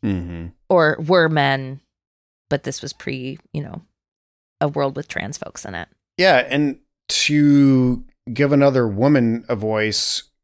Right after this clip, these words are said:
Speaker 1: since we're talking about the women in the film, uh, Irene Bignardi is Pontecorvo's biographer, and she's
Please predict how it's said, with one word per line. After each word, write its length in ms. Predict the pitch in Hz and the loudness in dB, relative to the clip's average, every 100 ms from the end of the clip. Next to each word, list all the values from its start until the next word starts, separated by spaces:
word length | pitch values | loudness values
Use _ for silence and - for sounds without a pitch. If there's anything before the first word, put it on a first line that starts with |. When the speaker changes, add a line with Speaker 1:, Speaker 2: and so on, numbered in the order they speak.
| _ | _
Speaker 1:
since 240 | - 104 107 | -4 -4 -4
we're 60 | |
talking 260 | - 110 101 | -4 -2 -2
about 120 | 101 | -2
the 60 | 101 | 0
women 220 | 104 104 | 0 0
in 80 | 98 | -2
the 60 | |
film, 420 | 92 104 98 101 | -4 -2 0 0
uh, 240 | 90 95 87 | -2 -4 -4
Irene 340 | 110 117 127 117 | -2 0 2 0
Bignardi 840 | 107 101 104 113 104 92 87 85 - | 0 0 2 0 -2 -8 -10 -12 -10
is 760 | 95 95 92 87 87 - - _ | -8 -6 -6 -6 -6 -4 -6 _
Pontecorvo's 600 | 117 104 104 101 98 95 | -6 -6 -4 -2 -2 -4
biographer, 600 | 82 98 123 104 - 95 | -4 0 0 0 -4 -6
and 140 | 90 | -4
she's 680 | 87 - 98 92 87 - - | -2 -2 -4 -4 -4 -4 -6